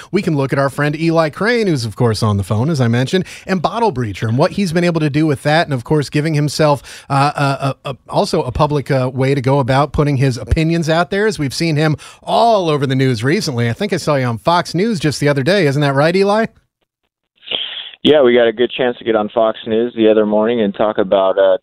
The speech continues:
Speaker 2: Chelsea Manning, uh, running for Senate. So that was a great
Speaker 1: <laughs>
Speaker 2: opportunity.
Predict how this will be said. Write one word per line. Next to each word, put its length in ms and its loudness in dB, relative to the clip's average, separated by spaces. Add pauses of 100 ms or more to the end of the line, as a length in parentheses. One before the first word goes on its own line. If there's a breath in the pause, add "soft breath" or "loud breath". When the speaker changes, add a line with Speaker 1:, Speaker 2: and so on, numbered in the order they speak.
Speaker 2:
Chelsea 380 0
Manning, 480 -2 (200)
uh, 200 0
running 320 2
for 100 -4
Senate. 460 -2
So 100 2
that 160 4
was 160 0
a 60 -2
great 240 2
Speaker 1:
<laughs> 80 0
Speaker 2:
opportunity. 560 -2